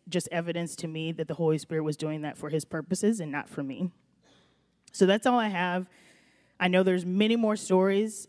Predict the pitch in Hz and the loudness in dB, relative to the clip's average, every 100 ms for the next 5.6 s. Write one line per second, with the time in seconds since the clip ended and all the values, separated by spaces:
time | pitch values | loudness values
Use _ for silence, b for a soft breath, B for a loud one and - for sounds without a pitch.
0 | - 160 156 165 - 185 185 180 185 175 | -6 -6 -4 -2 0 2 2 0 0 -2
1 | 170 175 165 156 151 165 175 180 180 185 | 0 0 0 -2 -8 -8 -4 -2 -2 -4
2 | 175 208 - b b b b 165 160 151 | -4 -6 -8 b b b b 2 2 2
3 | 175 185 185 - 180 170 160 147 147 156 | 2 2 2 0 0 0 -2 -6 -4 -2
4 | 160 165 160 160 165 156 160 165 165 - | 2 2 0 -6 -8 -8 -4 -4 -4 -6
5 | 160 151 151 151 160 | -12 -8 -8 -4 -6